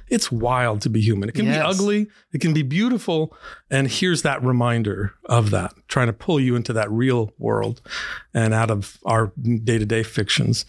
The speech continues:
Speaker 1: Uh, poems can also, um, move us to lament.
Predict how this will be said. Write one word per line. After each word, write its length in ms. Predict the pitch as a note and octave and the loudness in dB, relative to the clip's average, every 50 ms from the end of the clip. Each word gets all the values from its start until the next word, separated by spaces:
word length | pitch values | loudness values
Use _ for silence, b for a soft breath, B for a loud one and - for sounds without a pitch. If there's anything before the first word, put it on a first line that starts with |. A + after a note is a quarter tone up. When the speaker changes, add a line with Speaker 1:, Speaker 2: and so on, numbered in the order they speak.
| B B B B B B B B B - | B B B B B B B B B -2
Speaker 1:
Uh, 140 | D#3+ D3+ D3+ | 0 0 0
poems 360 | D3 - F3+ G#3 A3 G#3+ G3+ | 0 0 0 0 0 0 -2
can 140 | - - F#3 | -2 -2 0
also, 680 | F3+ G3 G#3 G3+ - G#3+ G3+ G3 F#3+ F#3 F#3 F#3 F3+ | 0 0 0 0 0 0 2 2 2 2 0 0 0
um, 240 | E3 D#3 D#3+ D#3 D3+ | 0 0 0 2 2
move 260 | D3 D#3+ F3+ G3+ F3+ | 2 2 2 2 2
us 160 | F#3 F#3 - | 0 -2 -2
to 240 | - - - F#3+ F#3 E3+ | -2 -2 0 0 0 2
lament. 520 | F3 F#3 F3 G#3 C4 G#3 A2+ - - - | 0 0 0 0 0 -2 -4 -4 -8 -10